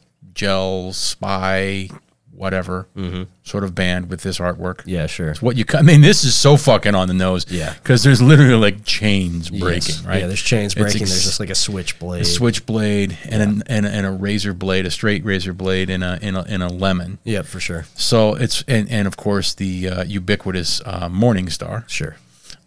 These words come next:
Speaker 1: Um, so that's what I was expecting. That's not really what we got in this track.
Speaker 2: Not really.
Speaker 1: Um,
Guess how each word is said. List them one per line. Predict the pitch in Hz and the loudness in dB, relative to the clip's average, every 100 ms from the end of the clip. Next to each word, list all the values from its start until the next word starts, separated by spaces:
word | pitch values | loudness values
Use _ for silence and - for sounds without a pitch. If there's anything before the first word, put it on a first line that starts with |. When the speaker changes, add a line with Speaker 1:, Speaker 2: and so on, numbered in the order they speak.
| - | -6
Speaker 1:
Um, | 101 98 98 | -4 -2 -4
so | - 120 | 0 2
that's | 131 - | 4 4
what | 135 | 2
I | |
was | 117 110 98 - | 2 0 -4 -6
expecting. | 120 - - - 123 - 98 92 | -4 -2 -2 0 -2 -2 -4 -2
That's | 113 - | -2 0
not | 170 127 110 | 0 0 -4
really | 113 123 147 165 | 0 2 2 2
what | 165 170 | 2 0
we | 165 | 0
got | 170 175 | -2 -2
in | |
this | 175 151 | -4 -4
track. | - 175 - - | -4 -4 -4 -2
Speaker 2:
Not | 175 113 | 2 2
really. | 98 92 95 - _ - | 2 -4 -8 -12 _ -4
Speaker 1:
Um, | 127 127 127 127 | 0 2 2 0